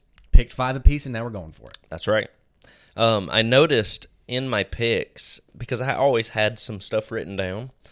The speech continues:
Speaker 2: but you'll notice in my picks that they come from some themes from older,
Speaker 1: <laughs>
Speaker 2: uh,
Speaker 1: You scanned your
Speaker 2: seasons.
Speaker 1: pages?
Speaker 2: I did.
Speaker 1: Yeah. Okay. Cool.
Speaker 2: Yeah.
Speaker 1: Oh, am I, do I need to guess 'em?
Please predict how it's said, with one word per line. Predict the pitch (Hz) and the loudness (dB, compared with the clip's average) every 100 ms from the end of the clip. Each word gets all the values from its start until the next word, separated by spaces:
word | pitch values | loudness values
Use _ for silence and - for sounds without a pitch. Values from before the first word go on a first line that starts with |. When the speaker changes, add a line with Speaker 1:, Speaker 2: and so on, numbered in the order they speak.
| - _ - | -20 _ -8
Speaker 2:
but | 113 | -2
you'll | 113 | -2
notice | 101 95 104 101 - | -2 -2 -2 -4 -6
in | 104 | -8
my | 101 95 | -6 -8
picks | - 110 123 - - - | -6 -8 -8 -10 -12 -10
that | 92 90 - | -4 -4 -4
they | 92 90 | -6 -6
come | - 98 95 90 | -6 -6 -6 -10
from | - 92 87 87 - - | -10 -8 -8 -10 -16 -16
some | - - 90 | -12 -8 -8
themes | 80 98 90 90 - - | -8 -8 -8 -8 -10 -10
from | - 85 | -14 -10
older, | - 85 82 82 - _ - | -6 -6 -6 -10 -12 _ -8
Speaker 1:
<laughs> | 175 - 226 - 233 - - - - - | -2 0 0 0 -4 -4 -18 -20 -12 -8
Speaker 2:
uh, | 95 92 - - - | -2 -2 -2 -8 -4
Speaker 1:
You | 151 | -2
scanned | 151 143 151 143 | 0 0 0 2
your | 143 | 2
Speaker 2:
seasons. | - | 2
Speaker 1:
pages? | 143 139 151 151 | 2 -2 -4 -4
Speaker 2:
I | 87 87 | -4 -4
did. | - 87 98 82 | -4 -2 -2 -2
Speaker 1:
Yeah. | 147 139 185 | -6 -6 -6
Okay. | 190 165 - - | -8 -10 -16 -18
Cool. | - 156 - - | -12 -12 -12 -14
Speaker 2:
Yeah. | 90 - | -10 -6
Speaker 1:
Oh, | 185 | -6
am | 143 143 | -4 -4
I, | 139 - 131 | -4 -6 -4
do | 139 | -2
I | |
need | 135 | -2
to | 117 | -6
guess | 120 135 | -8 -8
'em? | 202 | -10